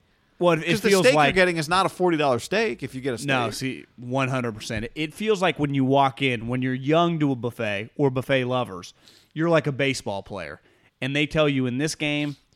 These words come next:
Speaker 1: you're gonna get fifteen at-bats. So you're like, "Fuck yeah," <laughs> right? I'm gonna get,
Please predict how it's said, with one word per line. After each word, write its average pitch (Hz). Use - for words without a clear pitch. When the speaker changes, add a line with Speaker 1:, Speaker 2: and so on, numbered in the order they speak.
Speaker 1:
you're 170
gonna 151
get 98
fifteen 151
at-bats. 120
So -
you're 101
like, 87
"Fuck 131
yeah," 139
<laughs> -
right? 120
I'm 123
gonna 123
get, 120